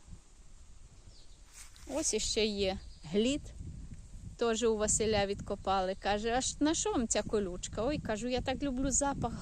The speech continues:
глоду, коли він цвіте». В Україні там недалечко був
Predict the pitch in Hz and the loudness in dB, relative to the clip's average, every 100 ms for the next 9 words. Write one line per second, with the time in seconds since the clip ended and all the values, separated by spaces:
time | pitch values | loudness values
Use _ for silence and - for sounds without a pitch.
0 | - 233 269 320 277 240 254 269 254 254 | 0 2 4 2 2 0 2 2 2 2
1 | - 240 262 359 415 - - - - - | 2 0 0 0 0 -2 -10 -10 -8 -8
2 | - 233 254 294 320 339 277 247 262 247 | -2 -2 2 4 6 6 6 6 4 4
3 | 247 247 269 311 - 226 208 247 233 196 | 6 6 6 4 2 0 4 4 4 -2